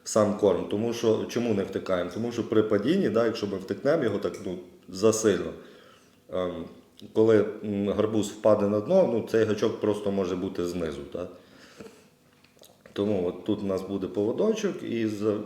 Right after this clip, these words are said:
завдяки оцій трубочці він не перехльостується, тобто немає ніяких заплутувань. Так,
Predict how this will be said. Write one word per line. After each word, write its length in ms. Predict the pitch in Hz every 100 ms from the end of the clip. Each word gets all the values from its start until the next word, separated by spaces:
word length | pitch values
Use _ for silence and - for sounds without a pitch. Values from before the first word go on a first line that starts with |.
| - - - -
завдяки 480 | 104 113 113 113 117
оцій 280 | 107 107 107
трубочці 560 | 160 190 185 120 -
він 340 | 107 117 120 101
не 140 | 113
перехльостується, 920 | 110 104 101 101 113 110 - 95 92 85
тобто 260 | 92 85 90
немає 320 | 90 92 87
ніяких 440 | 85 85 82 85
заплутувань. 600 | 87 85 87 78 - - - - - - - - - - 92 - - - -
Так, 240 | 92 85